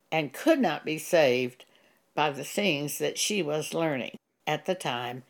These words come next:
in the Catholic Church, that only God could save her. And she turned to him and asked him to save her. If there was any way possible for him to save her, to save her.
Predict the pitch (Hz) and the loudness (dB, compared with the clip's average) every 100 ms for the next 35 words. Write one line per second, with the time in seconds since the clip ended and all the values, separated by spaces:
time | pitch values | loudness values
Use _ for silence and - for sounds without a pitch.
0 | _ _ _ 190 190 165 175 151 - 143 | _ _ _ 2 2 -2 0 -2 -2 -8
1 | - - 160 110 - - - _ _ - | -6 0 2 2 -2 -10 -12 _ _ -2
2 | 156 - 196 240 220 190 160 185 175 147 | -2 2 4 6 4 0 0 -2 0 -2
3 | 139 - 180 151 - 175 165 135 - - | -4 0 2 2 0 2 2 2 -2 -10
4 | - _ _ _ - 190 - 202 - 226 | -10 _ _ _ 0 2 2 0 2 2
5 | 240 170 156 156 147 151 165 165 - 196 | 4 2 -2 -2 -2 -2 -4 -4 -2 0
6 | 202 - - 139 123 127 - - _ - | 0 -4 -6 -4 -4 -6 -14 -20 _ -2
7 | 175 - 202 196 170 - 123 - _ _ | 0 2 4 6 4 0 -8 -8 _ _
8 | _ _ _ _ _ _ _ _ _ _ | _ _ _ _ _ _ _ _ _ _
9 | _ - 175 151 143 139 - 208 254 226 | _ 0 0 0 -2 -4 -2 4 6 6
10 | 196 190 - 175 165 - 147 156 151 147 | 4 0 0 0 0 -2 -2 -2 -2 -4
11 | 147 190 208 175 175 165 160 147 147 143 | 0 2 2 0 -2 2 4 4 0 -2
12 | 143 - - _ - 214 - 208 190 175 | -4 -18 -20 _ 2 2 6 6 6 4
13 | 131 - | -6 -10